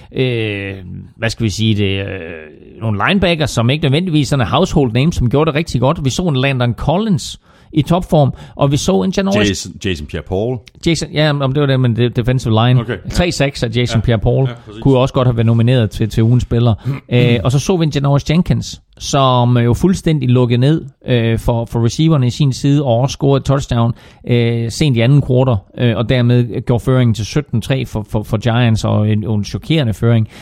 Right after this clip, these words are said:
Speaker 1: Men de tog løbeangrebet væk, og dermed så tvang de Trevor Siemian til at vinde kampen for Broncos. Og der må man bare sige, det kunne han ikke.
Speaker 2: Mm.
Speaker 1: Og der var han altså ikke den quarterback, som de måske havde håbet på. Han fik jo også, øh, han måtte jo forlade banen på et tidspunkt, og hvad betød det?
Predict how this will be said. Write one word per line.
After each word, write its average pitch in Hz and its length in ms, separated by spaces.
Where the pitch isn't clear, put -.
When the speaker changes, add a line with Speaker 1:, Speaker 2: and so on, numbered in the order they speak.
Speaker 1:
Men 139 180
de 151 80
tog 147 400
løbeangrebet 175 840
væk, 131 320
og - 120
dermed 160 220
så - 100
tvang 180 380
de 123 60
Trevor 123 300
Siemian 165 440
til - 120
at 127 120
vinde 160 220
kampen 135 400
for - 100
Broncos. 123 500
Og - 220
der 196 80
må 185 140
man 131 80
bare 147 180
sige, 131 300
det 165 100
kunne 135 180
han 101 120
ikke. - 240
Speaker 2:
Mm. 80 120
Speaker 1:
Og - 120
der 170 80
var 170 160
han 131 160
altså 117 240
ikke 147 480
den 143 240
quarterback, 123 460
som 113 180
de 113 100
måske 113 400
havde 113 160
håbet 120 340
på. 107 240
Han 127 200
fik 123 160
jo 117 120
også, 143 380
øh, 117 180
han 117 100
måtte 113 180
jo 110 60
forlade 156 280
banen 165 260
på 131 100
et 107 60
tidspunkt, 127 380
og 107 40
hvad 123 100
betød 143 300
det? 170 160